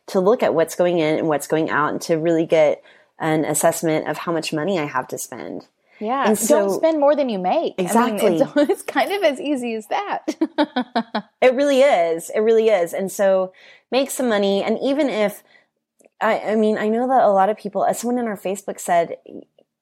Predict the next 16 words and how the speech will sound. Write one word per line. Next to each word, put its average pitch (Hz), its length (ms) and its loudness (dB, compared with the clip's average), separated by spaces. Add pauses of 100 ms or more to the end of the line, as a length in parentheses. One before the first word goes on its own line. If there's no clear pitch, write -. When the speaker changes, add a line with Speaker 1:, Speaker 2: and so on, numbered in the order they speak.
(460)
Speaker 1:
"You 208 160 2
don't 220 460 2
make 185 260 -2
money 165 300 -4
in 147 80 -6
your 139 120 -10
first - 380 -12
year." 113 520 -12 (540)
I 180 60 -6
was 185 100 -2
like, 196 100 -2
"I 185 160 2
did." 151 420 0 (400)
Speaker 2:
I 208 140 4
did 220 260 0
too. 202 480 -2